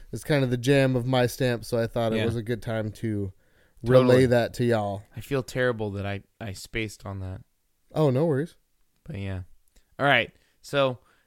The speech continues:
Speaker 2: I think that brings us to a close on episode sixty-two of the Disc Golf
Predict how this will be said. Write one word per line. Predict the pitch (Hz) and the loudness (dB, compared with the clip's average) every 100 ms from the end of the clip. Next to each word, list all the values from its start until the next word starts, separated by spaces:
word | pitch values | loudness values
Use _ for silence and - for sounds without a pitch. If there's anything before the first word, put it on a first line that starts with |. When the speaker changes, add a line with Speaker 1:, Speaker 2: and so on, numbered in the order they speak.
| _ _ _ _ _ _ _ - | _ _ _ _ _ _ _ -14
Speaker 2:
I | |
think | 117 147 143 | -8 -6 -4
that | 156 | -4
brings | 147 143 127 | -4 -6 -6
us | 127 | -10
to | - | -10
a | 127 | -12
close | - 131 127 110 | -6 -4 -4 -6
on | 73 110 | -8 -6
episode | 110 113 - 120 | -6 -6 -6 -6
sixty-two | - 127 - 127 127 117 | -6 -12 -10 -8 -4 -4
of | 107 101 | -4 -6
the | 123 | -4
Disc | 117 113 | -4 0
Golf | 113 | 2